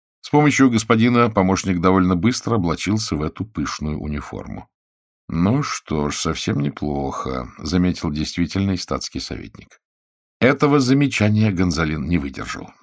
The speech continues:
«Ничего себе неплохо!» — пробурчал он, сардонически улыбаясь и разглядывая себя в зеркале. «Я похож на какого-то прощелыгу,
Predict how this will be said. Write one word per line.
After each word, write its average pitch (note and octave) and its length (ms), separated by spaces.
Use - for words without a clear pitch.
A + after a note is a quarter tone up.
«Ничего A#2+ 380
себе C3+ 260
неплохо!» — G#2+ 540
пробурчал D#2+ 520
он, E2+ 140
сардонически F#2 800
улыбаясь F2 580
и G#2 100
разглядывая F#2 640
себя E2+ 260
в E2 60
зеркале. D2+ 540
«Я A#2+ 140
похож B2 340
на A2+ 100
какого-то A2+ 380
прощелыгу, A#2+ 720